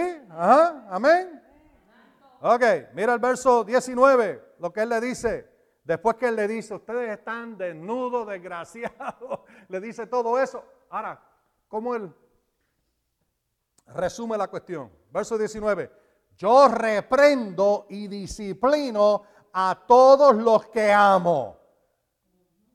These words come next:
Sé pues celoso y arrepiéntete".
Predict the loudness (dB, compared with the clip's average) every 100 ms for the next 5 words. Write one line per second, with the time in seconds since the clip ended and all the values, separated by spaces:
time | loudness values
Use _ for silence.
0 | _ _ _ _ _ _ -14 -2 2 4
1 | 2 0 2 2 0 0 2 2 2 2
2 | 2 0 2 0 0 -4 -6 -6 -4 -4
3 | -6 -10 -14 -14 -16 -18